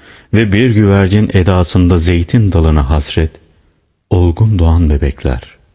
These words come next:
Dudak büküşlerinizde yıldızını bulmuş bir hilal görüyorum. Sabırla, gözyaşıyla taşıyan bir kucak.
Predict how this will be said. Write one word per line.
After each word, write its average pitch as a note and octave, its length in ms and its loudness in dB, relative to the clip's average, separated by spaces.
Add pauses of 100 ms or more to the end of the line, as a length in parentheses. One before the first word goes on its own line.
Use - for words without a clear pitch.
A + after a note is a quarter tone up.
(1300)
Dudak A#2+ 380 0
büküşlerinizde C3 880 0
yıldızını B2 600 2
bulmuş B2 420 0
bir A#2+ 160 0
hilal F#2+ 380 0
görüyorum. D2 540 -2 (1000)
Sabırla, D2 680 -2 (800)
gözyaşıyla G2+ 680 0
taşıyan G2 560 -2
bir G2 140 0
kucak. - 560 -4